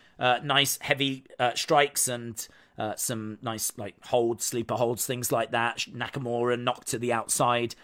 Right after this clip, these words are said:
We go to a commercial break, and when we come back, it gets so much better. Like, there's some really great moves. There was a beautiful, like, underhand suplex.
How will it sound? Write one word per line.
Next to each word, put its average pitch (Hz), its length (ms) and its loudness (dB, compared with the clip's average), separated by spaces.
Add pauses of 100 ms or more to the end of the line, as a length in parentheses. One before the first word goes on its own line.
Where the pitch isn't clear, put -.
(500)
We 156 120 0
go 226 160 8
to 247 180 4
a 233 60 8
commercial 220 400 0
break, 180 240 2
and 147 120 -4
when 202 160 0
we 226 80 -4
come 214 280 2
back, - 340 6
it 160 180 -6
gets - 360 0 (100)
so 147 340 4
much 135 240 -2
better. 117 480 2 (260)
Like, 147 180 8
there's 156 100 -2
some 170 320 2
really 185 460 2
great 147 320 2
moves. 131 560 -2
There 165 120 4
was 156 140 2
a 156 260 -2
beautiful, 233 960 0
like, 135 360 2
underhand 180 560 4
suplex. - 840 -2